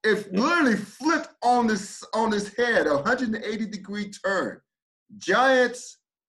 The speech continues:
Speaker 1: Washington football team, top two squads in the N F C least, while the other two are languishing and languishing badly. And I'm happy to say, especially for the Cowboys, that they're languishing,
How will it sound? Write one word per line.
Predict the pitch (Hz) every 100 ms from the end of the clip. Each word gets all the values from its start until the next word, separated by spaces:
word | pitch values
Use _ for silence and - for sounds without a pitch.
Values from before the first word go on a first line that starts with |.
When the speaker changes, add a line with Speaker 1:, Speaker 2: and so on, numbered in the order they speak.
| _ _ _ _ _ _ -
Speaker 1:
Washington | 180 196 190 160
football | 170 165 123 113
team, | - 117 101 95 - _ _ _ _ _ _ _ -
top | 220 196 190
two | - 180
squads | 165 - 151 143 135 131 127 - _
in | 107
the | 110
N | 127 120
F |
C | 104 123
least, | 107 95 90 - _ _
while | 156 160 151
the | 139
other | 143 175 117 196
two | - 147 117 107 107 - _ _ _ _ _ _ _
are | 143 143
languishing | 131 151 156 131 - - _ _
and | 147 147
languishing | 151 165 160 147 139 139 120
badly. | 139 160 151 139 143 147 - _ _ _ _ -
And | 147
I'm | 135
happy | 156 175
to | 160
say, | 139 170 165 156
especially | 139 170 165
for | 131
the |
Cowboys, | 113 170 165 143
that | 135
they're | 123
languishing, | 117 131 127 110 - 101 98